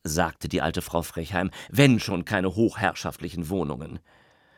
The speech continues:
Ja, ja, ja, ich bin ja derselben Ansicht, sagte Muschler, aber die Zeiten haben sich geändert.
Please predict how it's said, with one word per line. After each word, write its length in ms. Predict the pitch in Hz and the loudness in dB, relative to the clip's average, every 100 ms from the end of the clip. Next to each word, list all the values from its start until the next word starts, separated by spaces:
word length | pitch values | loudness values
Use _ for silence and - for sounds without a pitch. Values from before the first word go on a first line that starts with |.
| _ _ _ - | _ _ _ -6
Ja, 220 | - 95 | 2 4
ja, 340 | 98 95 90 90 | 4 4 2 2
ja, 420 | 92 107 98 90 | 2 2 2 0
ich 120 | 90 | 0
bin 120 | 98 | 0
ja 80 | 95 | 0
derselben 440 | 90 80 82 90 73 | 0 0 0 -2 -2
Ansicht, 680 | 80 80 71 58 - - _ | -2 -4 -6 -8 -12 -18 _
sagte 480 | 71 73 - - 69 | -8 -6 -6 -8 -6
Muschler, 500 | 67 62 - 76 - | -6 -8 -8 -6 0
aber 200 | 90 85 - - - - - - _ _ _ _ | 2 2 -4 -18 -20 -20 -20 -20 _ _ _ _
die 80 | 113 | -4
Zeiten 580 | - 104 120 123 127 113 | 0 4 4 4 2 2
haben 240 | 120 131 | 2 2
sich 220 | 123 135 - | 0 -2 -2
geändert. 1080 | 151 - 131 147 117 69 - - - - | -2 0 0 0 -2 -4 -6 -12 -18 -18